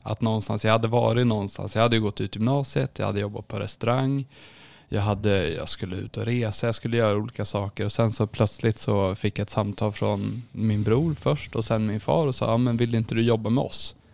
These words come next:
Och då tänkte jag så här, "Ja, sitta hemma och jobba. Vad är det här? Vad är det de gör för någonting?" Man har ändå varit inne i liksom den här processen eftersom ni ändå jobbade,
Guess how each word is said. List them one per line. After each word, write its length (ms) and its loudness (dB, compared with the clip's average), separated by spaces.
Och 60 -20
då 100 2
tänkte 320 2
jag 60 2
så 120 -2
här, 160 -2
"Ja, 120 0
sitta 360 0
hemma 260 4
och 60 2
jobba. 380 2
Vad 260 6
är 80 6
det 60 4
här? 400 4
Vad 240 4
är 100 6
det 120 2
de 300 0
gör 200 2
för 160 -4
någonting?" 440 0
Man 160 2
har 60 2
ändå 180 0
varit 200 2
inne 320 2
i 80 2
liksom 280 -4
den 60 -2
här 80 -2
processen 480 -4
eftersom 280 -2
ni 60 -2
ändå 200 -4
jobbade, 440 2